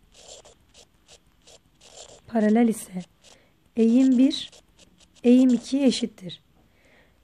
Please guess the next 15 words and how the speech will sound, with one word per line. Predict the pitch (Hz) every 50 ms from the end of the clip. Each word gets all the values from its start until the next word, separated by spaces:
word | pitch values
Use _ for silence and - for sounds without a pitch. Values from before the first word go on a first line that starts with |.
| _ _ _
Denklemi | 214 220 226 233 - 254 262 254 294 320 311
verilen | 285 262 208 214 214 202 202 202 196 196 185
doğrunun | 220 247 269 277 254 269 269 294 302 - -
eğimi | 254 254 254 254 262 247
nasıl | 240 240 233 - - 202 175
bulunur? | 190 180 180 175 185 226 262 - - - - - - _ _ -
Uzun | 247 233 233 269
yoldan | 262 240 226 220 220 220 277 269 247
ve | 262 269
kısa | 269 - - 254 240
yoldan | 226 214 208 190 208 196 190
yapacağız. | 185 180 165 190 170 175 175 170 165 - _ _ _ _ _ _ _ _ _ _ - - _ _ _ -
Y'yi | 208 196 240 240 240 254 254 247
yalnız | 226 220 214 214 202 220 247 254 240 247
bırak. | 254 269 262 269 277 - - -